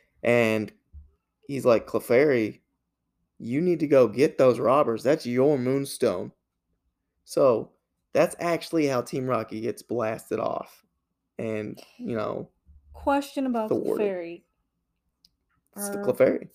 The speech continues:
Speaker 2: Clefairy the aliens of Pokemon?
Speaker 1: In first gen,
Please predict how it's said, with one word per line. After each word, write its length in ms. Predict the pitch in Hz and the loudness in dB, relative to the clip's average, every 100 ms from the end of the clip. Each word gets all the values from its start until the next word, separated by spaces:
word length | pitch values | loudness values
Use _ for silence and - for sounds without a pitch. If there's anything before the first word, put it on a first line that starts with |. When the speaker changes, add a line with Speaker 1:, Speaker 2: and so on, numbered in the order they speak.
| - | -16
Speaker 2:
Clefairy 720 | - 247 247 233 262 302 311 | -6 -4 -2 -2 -2 -2 -4
the 460 | 247 233 226 208 - | -6 -6 -8 -10 -12
aliens 500 | 214 226 262 269 262 | -8 -6 -4 -6 -8
of 180 | - 240 | -8 -10
Pokemon? 380 | 247 240 277 311 - _ _ _ _ _ _ _ _ _ _ _ _ _ _ _ _ | -10 -10 -10 -12 -18 _ _ _ _ _ _ _ _ _ _ _ _ _ _ _ _
Speaker 1:
In 140 | 143 131 | -2 2
first 340 | 127 127 123 | 4 4 4
gen, 380 | - 113 127 135 | -2 0 0 -6